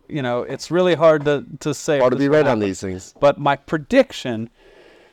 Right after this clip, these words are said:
Speaker 1: is that interest rates will come down a little bit,
Speaker 2: Agreed.
Speaker 1: and once they come down, sellers will dig their heels in, and they'll say,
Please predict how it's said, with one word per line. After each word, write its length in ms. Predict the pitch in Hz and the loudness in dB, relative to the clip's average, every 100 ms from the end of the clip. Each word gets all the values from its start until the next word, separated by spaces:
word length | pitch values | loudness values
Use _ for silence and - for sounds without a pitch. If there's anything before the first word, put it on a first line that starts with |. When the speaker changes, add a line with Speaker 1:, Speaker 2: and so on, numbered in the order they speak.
| _ | _
Speaker 1:
is 180 | - 131 | -2 -2
that 120 | 147 | 0
interest 320 | 170 160 135 | 0 -2 0
rates 180 | 170 - | 0 0
will 220 | 135 151 | 2 2
come 200 | - 165 | 2 0
down 200 | 143 131 | 2 0
a 40 | |
little 140 | 151 170 | 0 2
bit, 240 | 180 196 196 | 4 4 2
Speaker 2:
Agreed. 180 | - | -6
Speaker 1:
and 120 | 143 139 | -6 0
once 280 | 156 165 | -2 -2
they 160 | - 185 | -4 -4
come 300 | - 185 180 | -2 -2 0
down, 520 | 180 170 131 120 120 | 2 2 0 -2 -4
sellers 540 | - - 147 143 139 123 | -8 0 4 4 0 -4
will 140 | 120 | -6
dig 240 | 104 135 | -2 -2
their 120 | 131 131 | -2 -2
heels 400 | 135 139 139 156 | -2 -2 -2 0
in, 320 | 175 185 165 - | 0 0 -4 -8
and 180 | 123 120 | -8 -6
they'll 100 | 117 | -6
say, 360 | - 139 131 | 0 0 0